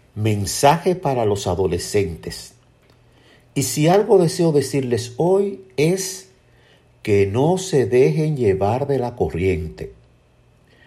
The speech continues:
A ustedes les ha tocado vivir en un mundo muy convulsionado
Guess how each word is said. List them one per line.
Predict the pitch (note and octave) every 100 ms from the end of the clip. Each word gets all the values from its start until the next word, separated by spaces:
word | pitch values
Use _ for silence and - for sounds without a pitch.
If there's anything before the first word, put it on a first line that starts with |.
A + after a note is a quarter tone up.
| _ _ _
A | E3+
ustedes | E3 A3+ A3+ A3
les | A3 G3
ha | G3
tocado | F#3+ F3+ F3
vivir | D3+ C#3 D#3
en | C#3+
un | D#3 D3
mundo | D3 C#3+ C3+
muy | C3+ D3
convulsionado | C3+ G#2+ F#2+ F2 - E2+ D2 D2 D2